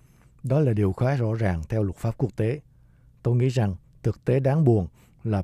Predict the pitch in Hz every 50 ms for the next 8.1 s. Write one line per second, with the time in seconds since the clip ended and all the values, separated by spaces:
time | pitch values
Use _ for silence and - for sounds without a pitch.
0 | - _ 120 113 - - - 127 120 113 110 104 110 113 113 110 98 - 117 120
1 | 117 113 107 98 92 - _ _ - - - 113 101 101 95 95 110 123 120 117
2 | 104 127 131 - - 156 - _ _ _ - - _ _ _ _ - - - 143
3 | 143 160 - - 123 113 107 101 - 98 87 73 - - _ _ _ _ _ -
4 | _ - - 143 131 120 143 143 123 110 95 92 98 127 127 104 87 87 123 117
5 | 120 101 90 - - - - - - 120 107 104 110 120 107 107 101 - - 123
6 | 127 117 113 95 92 107 104 101 92 - - 117 98 92 95 117 117 117 104 101
7 | - - - - - - 120 113 104 82 76 95 92 87 - 139 127 - - 120
8 | 107 90